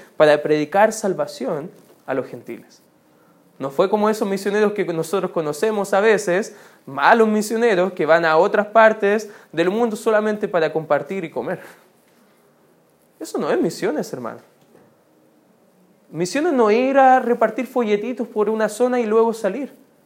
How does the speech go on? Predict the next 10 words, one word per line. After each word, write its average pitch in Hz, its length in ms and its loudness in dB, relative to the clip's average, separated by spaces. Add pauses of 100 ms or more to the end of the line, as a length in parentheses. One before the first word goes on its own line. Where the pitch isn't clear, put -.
(920)
Lo 160 140 -2
vimos 302 360 -4
ayer 240 280 -2
en 247 100 -2
la 220 120 6
obra 226 200 2
misionera 220 540 -4
en 175 440 -4 (220)
Hechos 208 300 -4
catorce. - 440 -8